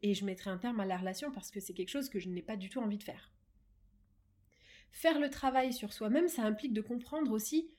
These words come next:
quel rôle vous avez joué dans la détérioration de votre relation, dans les phases précédentes, et également de vous engager, ou pas,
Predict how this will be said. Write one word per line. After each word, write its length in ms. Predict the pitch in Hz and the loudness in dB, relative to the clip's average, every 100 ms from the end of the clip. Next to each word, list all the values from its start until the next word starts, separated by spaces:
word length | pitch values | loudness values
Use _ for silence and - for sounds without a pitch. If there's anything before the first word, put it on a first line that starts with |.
| _ _ _ _ _ _ - | _ _ _ _ _ _ 0
quel 180 | 330 320 | 4 6
rôle 200 | 339 254 | 6 6
vous 140 | 226 | 6
avez 200 | 214 226 | 6 4
joué 240 | 220 294 | 2 2
dans 140 | 254 214 | 2 2
la 120 | 202 | 0
détérioration 880 | 185 - 269 269 247 240 233 233 285 | -4 -2 0 2 2 2 0 -4 0
de 80 | 226 | 0
votre 240 | 208 - | 0 -2
relation, 520 | 202 214 247 254 262 - | -2 0 0 0 -4 -4
dans 140 | 202 | -2
les 100 | 196 | -2
phases 280 | 185 220 214 | -2 -4 -4
précédentes, 560 | - 208 247 208 185 - _ - - _ | -6 -4 -2 -2 -6 -14 _ -20 -20 _
et 60 | 311 | 6
également 600 | 320 254 208 185 208 339 | 8 8 6 6 4 6
de 80 | 202 | 4
vous 220 | 180 190 | 2 -2
engager, 560 | 196 190 185 240 392 - | 0 0 2 2 2 -4
ou 80 | 202 | -6
pas, 340 | 180 151 - | -2 -4 -4